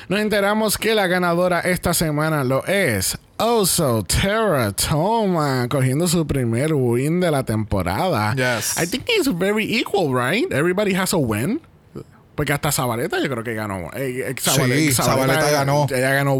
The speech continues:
Speaker 1: eh, Weird Wild West.
Speaker 2: Ajá.
Speaker 1: Sigourney ganó la semana pasada. Dali ganó Monsters of Rock.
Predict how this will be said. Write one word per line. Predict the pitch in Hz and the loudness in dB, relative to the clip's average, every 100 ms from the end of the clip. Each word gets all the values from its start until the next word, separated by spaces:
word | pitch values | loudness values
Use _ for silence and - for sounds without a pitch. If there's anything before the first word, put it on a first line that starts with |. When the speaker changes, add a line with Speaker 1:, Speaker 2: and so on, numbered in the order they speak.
| 131 | 0
Speaker 1:
eh, | 120 123 117 | 0 -2 -2
Weird | 120 135 | -2 0
Wild | 135 131 123 | 0 0 0
West. | 151 190 185 | 0 0 2
Speaker 2:
Ajá. | 147 143 170 202 | 2 2 2 0
Speaker 1:
Sigourney | 208 135 135 135 | 0 -2 0 0
ganó | 123 117 | 0 0
la | |
semana | 110 110 104 | 0 -2 -2
pasada. | 98 104 151 165 160 | -2 0 0 2 2
Dali | 147 120 117 | 0 0 0
ganó | 110 117 113 117 113 110 | 0 0 0 0 0 0
Monsters | 110 107 110 - | 0 0 -2 -2
of | 92 113 | -2 0
Rock. | 151 160 160 160 | 0 2 2 0